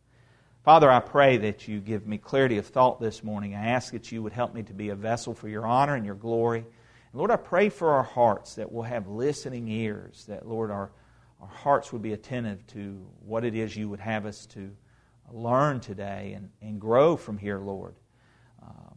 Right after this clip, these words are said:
Lord, may we be different on our way out than when we came in. Remove distractions from our thoughts. And Lord, may we focus in worship and study this morning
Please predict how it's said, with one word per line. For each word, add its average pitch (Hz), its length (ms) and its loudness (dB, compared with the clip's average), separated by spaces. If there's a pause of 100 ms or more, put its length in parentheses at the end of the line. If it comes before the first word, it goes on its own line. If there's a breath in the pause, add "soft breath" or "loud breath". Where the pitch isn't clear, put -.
(140)
Lord, 131 260 4
may 139 160 4
we 127 200 2
be 127 180 -2
different 127 520 0
on 123 140 -2
our 120 100 4
way 117 240 2
out 110 240 0
than 107 240 -6
when 107 120 -6
we 101 100 -6
came 101 320 -8
in. 92 280 -12 (500)
Remove 120 380 2
distractions 143 880 2
from 113 200 -4
our 104 100 0
thoughts. 139 840 2 (540)
And 104 200 -6
Lord, 117 220 2
may 110 140 0
we 101 140 -2
focus 123 560 0
in 101 120 -4
worship 131 580 2
and 98 160 -10
study 123 380 0
this 110 280 -6
morning 98 380 -6